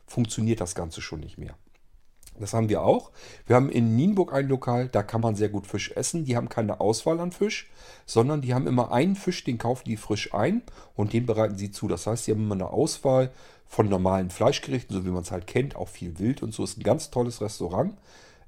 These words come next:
Ähm, und die haben auch immer einen besonderen Fisch. Also ist auch nicht so, dass das irgendwie stinknormaler null acht fünfzehn Zander ist. Den haben sie zwar auch meistens mit auf der Karte, weil das eben so ein, äh, Fisch ist, den haben sie, hast du ja sowieso nur eingefroren. Aber die haben auch frischen Fisch, den sie irgendwo herholen.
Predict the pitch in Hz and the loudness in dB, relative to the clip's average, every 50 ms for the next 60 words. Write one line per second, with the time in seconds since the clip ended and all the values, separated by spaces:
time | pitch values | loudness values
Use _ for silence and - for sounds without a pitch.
0 | - _ - 107 113 113 120 120 123 123 127 - _ _ - - 117 120 120 - | -8 _ 2 2 4 4 4 2 2 0 -4 -8 _ _ -4 -2 0 0 -2 -4
1 | - - 107 110 117 120 113 113 - 143 147 156 147 143 151 - - - 117 139 | -6 -4 -2 0 2 2 2 0 0 0 0 0 -2 -2 -6 -10 -2 0 0 2
2 | 160 170 170 - - 120 113 107 101 123 135 170 190 185 165 156 151 139 - - | 2 0 -4 -6 -2 -2 0 4 8 8 8 8 6 4 2 2 0 0 0 0
3 | 151 131 - - - - 98 101 107 107 107 - - - - 135 127 - - 131 | 0 0 0 -6 -6 -6 -4 -2 -2 -2 0 -2 -4 -2 -2 -4 -4 -2 -2 0
4 | 113 113 107 - 110 - - 123 113 104 107 104 101 - - - - - - _ | 0 0 -2 -4 -6 -4 -4 -4 -4 -2 -4 -6 -6 -8 -14 -20 -20 -20 -20 _
5 | - - - 123 123 107 104 104 104 104 104 101 104 117 117 113 101 85 - - | -10 -4 -4 -2 0 0 2 2 4 4 4 4 4 4 4 2 0 -4 -6 -6
6 | 110 107 - - 92 87 87 - - 104 110 131 151 170 175 175 160 - - 104 | -8 -8 -6 -8 -10 -8 -8 -2 2 2 4 4 2 0 -4 -6 -4 -4 -4 -2
7 | 113 117 120 113 101 - - 95 - 107 131 127 104 98 120 127 - 123 113 - | -2 -2 -4 -4 -6 -4 -4 -2 -2 -2 -2 -2 0 0 -2 -2 -2 -8 -10 -10
8 | - - - 78 - - 87 - - 104 110 117 - 101 98 95 92 - - 90 | -8 -6 -6 -6 -6 -6 -8 -4 -2 -2 -2 -2 -2 -4 -4 -6 -6 -6 -8 -8
9 | 90 - - 87 85 - - - - - - - - _ - _ - - 92 90 | -6 -4 -4 -6 -6 -8 -16 -20 -20 -20 -20 -20 -20 _ -20 _ -12 -6 -4 -4
10 | 87 87 85 - - _ _ - - 139 131 - 107 104 - 107 95 98 104 104 | -4 -4 -6 -10 -18 _ _ -2 0 0 2 2 -2 -2 -2 -2 0 0 -2 -2
11 | 95 98 95 101 - - - 95 90 95 90 90 87 101 107 143 151 151 143 127 | -2 -2 -2 -4 -2 0 0 0 0 -2 -4 0 2 2 4 4 4 2 0 0
12 | 127 131 135 131 - - - - 135 135 139 135 107 107 110 113 113 113 135 - | -2 -2 -4 -4 -8 -8 -6 -4 -2 -2 -2 -2 -2 -2 -2 -2 -2 -4 -4 -4
13 | - 98 - - - - 151 - - 160 - - 160 160 160 - - 117 113 113 | -4 -6 -8 -6 -4 -4 -4 -4 -6 -8 -6 -6 -6 -6 -6 -6 -6 -6 -6 -6
14 | - - - 120 117 107 95 98 104 117 123 135 143 156 175 196 202 | -6 -6 -6 -6 -6 -6 -4 -4 -4 -2 -4 -2 -2 -2 -2 -4 -4